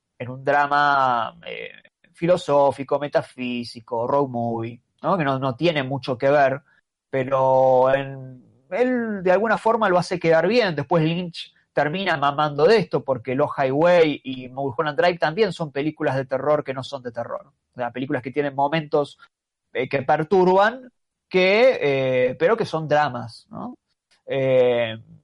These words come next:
entonces, conviven, conviven. Él lo hace convivir de alguna forma. Eh, como también hace convivir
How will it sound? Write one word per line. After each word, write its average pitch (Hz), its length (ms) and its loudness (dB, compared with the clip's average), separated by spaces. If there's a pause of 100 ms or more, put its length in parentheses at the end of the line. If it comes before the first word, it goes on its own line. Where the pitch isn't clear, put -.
(120)
entonces, 139 640 -6 (460)
conviven, 165 600 0 (500)
conviven. 139 580 -2
Él 180 140 0
lo 190 120 4
hace 175 220 -2
convivir 127 560 -8
de - 120 -12
alguna 123 260 -6
forma. - 440 -12 (1040)
Eh, 131 360 0
como 226 220 2
también 208 260 0
hace 180 200 -2
convivir 165 500 2